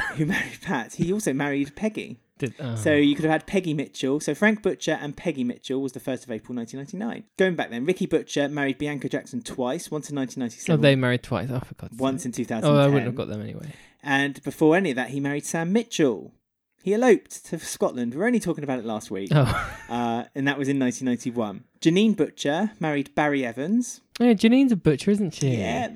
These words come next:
Speaker 2: She married Janine, uh, Barry
Speaker 1: She's,
Speaker 2: Evans.
Speaker 1: Janine to me is like one, like Cher or Madonna. She's just Janine. <laughs>
Speaker 2: <laughs> I know. You, you don't really, well, she's,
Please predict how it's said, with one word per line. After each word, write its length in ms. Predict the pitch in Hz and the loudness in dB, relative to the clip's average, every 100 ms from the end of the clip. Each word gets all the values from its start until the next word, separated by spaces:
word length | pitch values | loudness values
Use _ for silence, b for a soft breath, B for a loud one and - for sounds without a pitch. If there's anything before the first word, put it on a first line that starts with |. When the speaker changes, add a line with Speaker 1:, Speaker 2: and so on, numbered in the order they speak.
| 226 | -16
Speaker 2:
She 160 | - 165 | -6 0
married 400 | 160 151 151 151 | 2 2 0 -4
Janine, 400 | - 165 185 190 - | -4 -2 0 -4 0
uh, 300 | 160 151 151 | 2 4 2
Barry 180 | 160 190 | 2 6
Speaker 1:
She's, 160 | 220 214 | 6 6
Speaker 2:
Evans. 460 | 151 180 247 - | 2 -2 -4 -6
Speaker 1:
Janine 340 | - 185 196 190 | 6 10 10 8
to 100 | 156 | 4
me 140 | 127 | 2
is 140 | 127 131 | 4 2
like 100 | 107 | 2
one, 220 | 120 120 | 0 0
like 180 | 120 - | -2 -2
Cher 380 | - 131 120 | -2 0 2
or 80 | 127 | 2
Madonna. 520 | 127 123 120 113 131 151 | 0 0 0 0 -4 -6
She's 200 | - 117 | -8 -6
just 260 | 120 - _ _ | -6 -8 _ _
Janine. 460 | 127 110 107 117 | -6 -4 -4 4
<laughs> 840 | 165 - 160 - 170 - 180 220 - | 4 4 -6 -8 -6 -4 0 -2 0
Speaker 2:
<laughs> 920 | 214 - 233 - 220 - 220 - 190 | -2 0 -2 0 -2 0 -2 -2 -2
I 80 | - | 4
know. 100 | 156 | 4
You, 380 | 139 156 143 160 - | 4 2 0 -6 -6
you 80 | 160 | 0
don't 160 | 175 160 | 0 2
really, 180 | 147 - | -2 0
well, 240 | 185 180 | 2 2
she's, 200 | - 165 | 2 -4